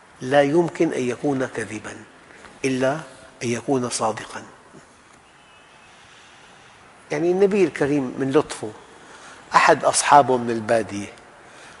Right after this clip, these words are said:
مرة وضع يديه على عينيه وقال: "من يشتري هذا؟" فلما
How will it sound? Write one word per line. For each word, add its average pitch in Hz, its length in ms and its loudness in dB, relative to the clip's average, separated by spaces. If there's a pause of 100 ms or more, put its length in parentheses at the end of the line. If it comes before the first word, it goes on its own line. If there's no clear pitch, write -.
(140)
مرة 170 300 6
وضع 135 600 6 (120)
يديه 131 440 4
على 120 220 6
عينيه 117 480 2 (1040)
وقال: 131 380 4
"من 151 160 4
يشتري 127 480 2
هذا؟" 113 340 0 (1700)
فلما 151 540 2